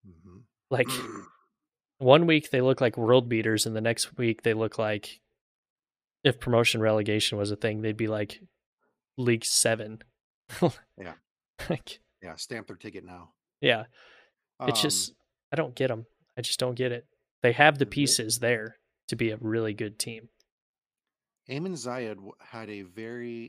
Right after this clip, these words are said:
Speaker 1: interesting offseason with his recruiting and the signings that he made.
Speaker 2: Mm-hmm.
Speaker 1: And I think that's the biggest thing that interests me in this one, because we don't know about the, the players that he signed.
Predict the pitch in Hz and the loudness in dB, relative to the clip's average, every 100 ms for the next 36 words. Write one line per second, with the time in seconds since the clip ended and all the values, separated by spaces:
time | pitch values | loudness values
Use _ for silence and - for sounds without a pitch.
0 | - 110 - 117 - 113 104 98 95 92 | -14 -16 -16 -16 -16 -14 -14 -14 -18 -20
1 | _ _ _ _ 101 98 - - 107 92 | _ _ _ _ -12 -12 -12 -14 -14 -16
2 | 95 92 98 87 90 - - 98 107 107 | -18 -16 -16 -16 -18 -20 -18 -16 -14 -16
3 | 110 _ - 98 90 - 92 98 104 113 | -20 _ -20 -20 -18 -18 -16 -16 -16 -16
4 | 117 120 131 _ _ _ _ _ - 117 | -16 -16 -16 _ _ _ _ _ -14 -12
5 | 123 _ _ _ _ _ _ _ _ _ | -14 _ _ _ _ _ _ _ _ _
6 | _ _ _ _ - 127 131 160 139 147 | _ _ _ _ -14 -10 -8 -8 -10 -12
7 | - 120 123 120 131 117 - 113 - 107 | -14 -10 -10 -10 -12 -14 -14 -16 -16 -16
8 | - 104 95 92 87 - 87 90 87 104 | -16 -14 -14 -16 -20 -20 -20 -20 -20 -18
9 | 98 95 - - _ _ _ _ _ _ | -18 -16 -20 -20 _ _ _ _ _ _
10 | _ _ _ _ _ _ _ 104 160 - | _ _ _ _ _ _ _ -12 -10 -10
11 | 110 123 180 82 92 _ _ _ _ - | -12 -12 -12 -14 _ _ _ _ _ -14
12 | 120 - 101 95 127 - 113 135 120 104 | -14 -14 -18 -18 -20 -18 -12 -12 -12 -16
13 | 98 113 156 104 | -16 -16 -16 -20